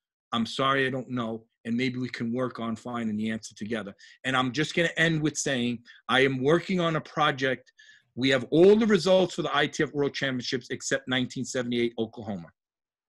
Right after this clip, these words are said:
So we're gonna start somehow, uh, posting, uh, what little results we have. And every single person has to spread the word. Do you know anybody that was in Oklahoma in nineteen seventy-eight? Do you know anybody that won? Do you have archives from your,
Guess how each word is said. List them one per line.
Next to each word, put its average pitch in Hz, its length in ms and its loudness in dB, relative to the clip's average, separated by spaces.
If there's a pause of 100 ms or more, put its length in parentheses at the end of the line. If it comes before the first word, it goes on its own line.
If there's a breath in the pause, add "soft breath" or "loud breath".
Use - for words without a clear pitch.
(280)
So 123 340 -2 (220 loud breath)
we're 147 160 2
gonna 202 200 2
start 160 520 0 (260 soft breath)
somehow, 160 720 0 (640)
uh, 127 160 0
posting, 170 800 0 (500)
uh, 120 320 0 (140)
what 120 220 -2
little 160 240 4
results 151 440 2
we 143 120 2
have. 143 440 0 (320 soft breath)
And 143 180 0
every 233 360 4
single 208 340 4
person 156 380 0
has 143 180 -4
to 131 80 -8
spread 131 320 -2
the 123 80 -4
word. 110 300 -4 (240 soft breath)
Do 123 60 0
you 135 60 2
know 226 180 6
anybody 220 360 6
that 196 60 -2
was 180 240 2
in 175 80 0
Oklahoma 160 500 0
in 151 60 -2
nineteen 143 340 -4
seventy-eight? 131 500 -6
Do - 200 -20
you 127 80 0
know 196 160 2
anybody 208 260 2
that 190 180 0
won? 151 340 0
Do - 40 -16 (200 loud breath)
you 139 80 2
have 135 100 0
archives 190 500 0
from 160 140 -2
your, 160 280 -2